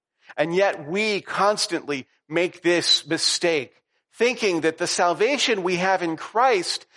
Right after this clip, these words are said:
is, is an easier thing than the grace to live in this life faithfully. But it's not the case. Jesus Christ, the King of Zion, who we travel with,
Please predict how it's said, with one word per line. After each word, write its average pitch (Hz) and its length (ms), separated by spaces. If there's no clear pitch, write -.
is, 190 400
is 196 240
an 185 240
easier 233 680
thing 160 680
than 160 100
the 156 80
grace 160 560
to 135 140
live 123 680
in 127 180
this 143 280
life 98 580
faithfully. - 800
But 135 100
it's - 160
not 202 240
the - 80
case. - 720
Jesus 165 320
Christ, 180 280
the 143 80
King 185 200
of 139 80
Zion, 135 540
who 165 60
we 185 120
travel 180 500
with, 131 400